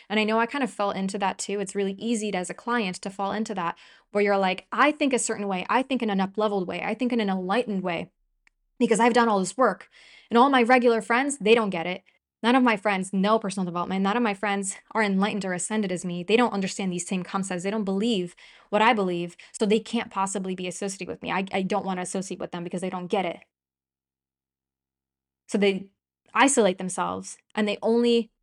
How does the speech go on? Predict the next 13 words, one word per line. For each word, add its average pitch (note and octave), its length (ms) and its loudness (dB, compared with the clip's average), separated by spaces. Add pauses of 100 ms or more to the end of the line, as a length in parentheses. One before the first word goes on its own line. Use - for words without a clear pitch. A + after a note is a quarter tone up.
(720)
position C4+ 380 4
themselves F#3+ 500 -2
in G#3+ 200 -2
these G3 180 -4
communities G#3 600 -4
where F#3+ 160 -6
other F#3+ 160 -4
people F#3+ 280 -6
are F#3+ 120 -2
in F#3 160 -6
the G3 80 -4
same F3+ 300 -8
mind, G#3+ 300 -4